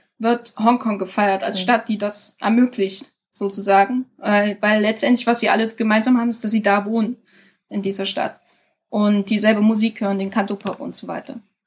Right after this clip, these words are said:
Speaker 1: Äh, viel Cantopop.
Speaker 2: <laughs>
Speaker 1: Und, äh, solche Filme werden immer noch produziert. Also Golden Chickens, da kam,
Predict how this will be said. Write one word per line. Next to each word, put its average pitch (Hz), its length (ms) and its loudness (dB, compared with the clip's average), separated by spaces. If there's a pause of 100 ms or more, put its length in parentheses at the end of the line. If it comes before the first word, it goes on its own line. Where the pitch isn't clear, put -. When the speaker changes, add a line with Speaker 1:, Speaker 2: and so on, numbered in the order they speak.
(160)
Speaker 1:
Äh, 202 400 2 (340)
viel 214 160 -6
Cantopop. - 440 -12 (200)
Speaker 2:
<laughs> 240 680 2 (360)
Speaker 1:
Und, 226 400 4
äh, 214 240 4
solche 254 400 0
Filme 277 500 -2 (380)
werden 240 200 0
immer 254 140 4
noch 254 160 4
produziert. 226 600 0
Also - 180 -6
Golden 214 280 -4
Chickens, 269 540 0
da 190 120 0
kam, 208 460 -6